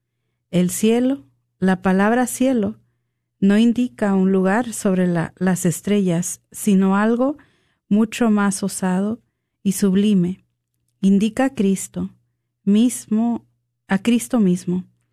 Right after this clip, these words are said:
la persona divina que acoge plenamente y para siempre a la humanidad, aquel a quien Dios y el hombre están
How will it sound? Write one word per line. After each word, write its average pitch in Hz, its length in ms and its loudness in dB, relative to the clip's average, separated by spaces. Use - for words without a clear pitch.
la 202 160 -2
persona 262 440 2
divina 208 580 0
que 214 100 -2
acoge 208 540 -2
plenamente 202 720 0
y 226 40 0
para 175 260 -2
siempre 220 640 -2
a 185 120 -2
la 180 140 2
humanidad, 180 560 0
aquel 202 300 0
a 233 80 0
quien 196 280 0
Dios 190 500 -2
y 196 80 -2
el 196 120 2
hombre 202 500 0
están 214 580 -2